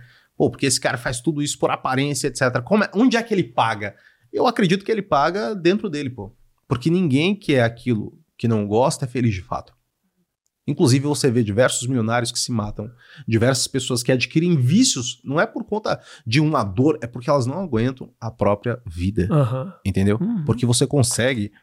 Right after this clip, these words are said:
Speaker 1: mentir pra todo mundo. Só que você não consegue mentir pra si mesmo. Entende?
Speaker 2: Sim.
Speaker 1: No, no Hamlet, eu, eu lembro que eu li o Hamlet porque eu via professores que eu gostava muito falando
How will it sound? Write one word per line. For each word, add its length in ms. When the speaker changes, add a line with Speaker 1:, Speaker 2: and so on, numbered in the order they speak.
Speaker 1:
mentir 180
pra 120
todo 180
mundo. 260
Só 140
que 80
você 60
não 80
consegue 340
mentir 220
pra 100
si 120
mesmo. 300
Entende? 520
Speaker 2:
Sim. 320
Speaker 1:
No, 440
no 200
Hamlet, 460
eu, 300
eu 100
lembro 220
que 60
eu 40
li 100
o 100
Hamlet 480
porque 260
eu 280
via 380
professores 460
que 80
eu 60
gostava 320
muito 200
falando 460